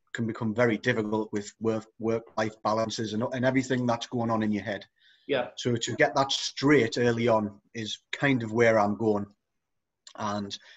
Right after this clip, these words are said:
Speaker 1: and of course, that aligns with the new J S P one hundred. That's the holistic approach to the transition. Um, and that, and, and that's what I want to affect earlier rather than later.
Speaker 2: Yeah,
Speaker 1: But
Speaker 2: absolutely.
Speaker 1: certainly Gary Rodford's done a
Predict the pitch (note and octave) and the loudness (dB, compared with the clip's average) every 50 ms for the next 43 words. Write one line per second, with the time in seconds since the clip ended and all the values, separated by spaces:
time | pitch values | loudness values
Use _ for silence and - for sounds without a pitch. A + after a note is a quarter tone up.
0 | - - G#2+ G#2+ - - A#2+ A2+ G#2 - A#2+ A2 - A2 G#2+ A2 G#2+ G#2+ G#2+ G#2 | -14 -10 -8 -6 -2 0 0 0 2 2 0 0 0 0 0 2 2 2 0 -2
1 | - - G#2+ G2+ - - - - G#2 G#2 G#2+ G2+ G2+ - A#2 G#2+ G#2 G#2 - - | -2 -4 -4 -4 -4 -6 -10 -6 -4 -2 -2 -2 -2 -2 -2 -2 -2 -2 -4 -6
2 | - A2 G#2 G2+ G2 G2+ G2 G2+ G#2+ G#2 G2+ G2+ G2+ - - G2+ - - - - | -6 -6 -6 -4 -6 -6 -6 -6 -6 -6 -6 -6 -8 -8 -10 -10 -12 -10 -10 -12
3 | - - - A2 G#2 G2 G#2 G#2 G#2 G2+ - A2+ G#2+ - - - - A2+ G2 G2 | -10 -8 -8 -6 -6 -4 -4 -6 -6 -6 -8 -10 -12 -12 -12 -10 -8 -8 -6 -8
4 | - - - - _ _ _ _ - - - - - _ _ - - C3 A#2+ A2+ | -10 -12 -14 -16 _ _ _ _ -20 -20 -20 -20 -20 _ _ -6 0 2 2 4
5 | A2 G#2+ G2+ - - - - A#2+ G#2+ G2+ G2 G2+ G#2 - - G2+ G2 G2 - _ | 2 2 -2 -4 -6 -2 0 0 0 0 -2 -6 -6 -6 -6 -8 -8 -10 -14 _
6 | - - _ - G2+ G2 G2 G2 F#2 G2 G#2 G#2 G#2 G2+ G3+ A2+ - - G#3+ G#2 | -20 -18 _ -10 -8 -8 -8 -8 -10 -12 -12 -12 -8 -6 -6 -6 -4 -6 -8 -8
7 | G2 G2+ G#2+ G#2+ G2+ A2 G#2+ - - - _ - G#2+ A2+ A#2 A2 A#2 C3 B2+ A#2 | -8 -8 -8 -4 -4 -4 -4 -4 -8 -12 _ -6 -2 0 2 2 4 2 2 0
8 | A#2 A2 G2+ - - - - G#2+ - - - - - _ _ - - - _ _ | 0 -2 -4 -6 -6 -4 -4 -4 -4 -4 -10 -20 -20 _ _ -20 -20 -20 _ _
9 | _ _ _ _ _ - B2+ B2+ B2 A#2+ B2 A#2 A2+ G#2+ - - _ _ _ _ | _ _ _ _ _ 4 6 6 6 6 6 4 4 2 0 -6 _ _ _ _
10 | _ - - A2+ A#2 A2 G#2+ G2+ G2+ G#2 G2+ G2+ G2+ G2+ G2 G2 G2+ F#2+ G2 F#2+ | _ -10 -2 2 4 4 4 2 0 -6 -6 -6 -4 -6 -6 -6 -8 -10 -12 -14
11 | - _ _ _ _ _ _ _ _ _ _ B2 B2 A#2+ A#2 - - - - C3 | -18 _ _ _ _ _ _ _ _ _ _ -2 0 0 0 -2 -6 -10 -8 -8
12 | B2+ - - - B2+ A#2 A#2 - D3+ C#3+ C#3 C3+ C3 B2+ - C3+ B2+ A#2 A2 A#2+ | -8 -8 -6 -6 -4 -4 0 4 4 4 4 4 0 2 4 4 4 4 4 4
13 | A#2 A2 - - G#2+ - - - G#2 G2+ G2 - _ _ - - - - - - | 2 2 2 0 -2 -2 -2 -6 -6 -6 -8 -12 _ _ -18 -18 -16 -18 -20 -18
14 | - - - - - - | -18 -18 -16 -16 -16 -18